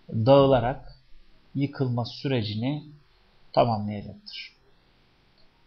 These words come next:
Sevgili arkadaşlar, bundan sonraki anlatacağımız olayları yirminci yüzyılda Osmanlı Devleti adıyla inkılap tarihi konuları altında inceleyeceğiz. Birinci Dünya Savaşı ve daha sonraki gelişmeleri, Kurtuluş Savaşı gelişmelerini.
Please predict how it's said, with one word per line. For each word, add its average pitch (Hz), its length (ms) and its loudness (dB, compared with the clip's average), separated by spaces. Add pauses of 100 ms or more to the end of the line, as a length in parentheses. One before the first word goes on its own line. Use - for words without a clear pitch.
(180)
Sevgili 170 380 2
arkadaşlar, 165 760 -2 (100)
bundan 175 260 2
sonraki 143 440 -4
anlatacağımız 131 760 -2
olayları 120 580 0
yirminci 131 480 0
yüzyılda 120 400 -2
Osmanlı 120 460 -2
Devleti 113 320 -2
adıyla 113 600 -2 (760)
inkılap 156 480 2
tarihi 123 440 4
konuları 120 400 -2
altında 107 720 -4
inceleyeceğiz. 131 920 2 (640)
Birinci 127 340 -2
Dünya 123 280 0
Savaşı 113 460 -6
ve 113 120 -4
daha 113 160 4
sonraki 110 440 -6
gelişmeleri, 107 600 -6
Kurtuluş 110 380 -10
Savaşı - 380 -12
gelişmelerini. 110 720 -12